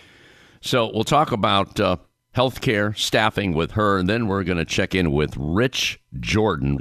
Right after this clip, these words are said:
Rich is business manager of Ironworkers Local seventeen, which is based in, uh,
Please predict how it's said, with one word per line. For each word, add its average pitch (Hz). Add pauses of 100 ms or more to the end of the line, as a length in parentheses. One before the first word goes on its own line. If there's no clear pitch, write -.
Rich 98
is 78
business 80
manager 69
of 76
Ironworkers 95
Local 85
seventeen, 87
which 71
is 71
based 90
in, 71
uh, 71